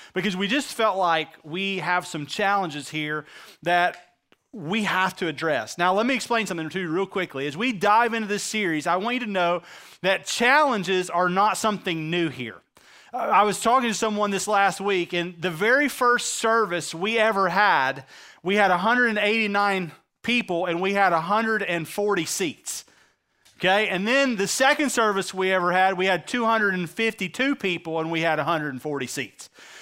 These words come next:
And so we went to two services, and from the inception of Stone Point, we've had more challenges than we've had wisdom. And we've always sought God to give us the direction and the wisdom that we needed, and He has done that.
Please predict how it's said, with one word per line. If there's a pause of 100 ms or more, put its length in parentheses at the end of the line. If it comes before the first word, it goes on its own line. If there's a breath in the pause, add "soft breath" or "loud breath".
(140 loud breath)
And
so
we
went
to
two
services,
and
from
the
inception
of
Stone
Point, (280 loud breath)
we've
had
more
challenges
than
we've
had
wisdom. (640 loud breath)
And
we've
always
sought
God
to
give
us
the
direction
and
the
wisdom
that
we
needed,
and
He
has
done
that.